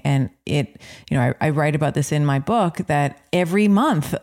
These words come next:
I would, like, try to white knuckle my way through battling against my physiology. And I think that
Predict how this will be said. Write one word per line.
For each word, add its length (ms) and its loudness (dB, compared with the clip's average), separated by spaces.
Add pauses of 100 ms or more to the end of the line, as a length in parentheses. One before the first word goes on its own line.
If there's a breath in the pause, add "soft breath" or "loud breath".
I 160 2
would, 320 -2
like, 200 -2
try 180 0
to 80 2
white 360 0
knuckle 300 0
my 200 2
way 280 2
through 540 -2 (400 loud breath)
battling 400 2
against 360 -2
my 120 -2
physiology. 840 -4 (320 loud breath)
And 140 0
I 80 0
think 340 -2
that 400 -4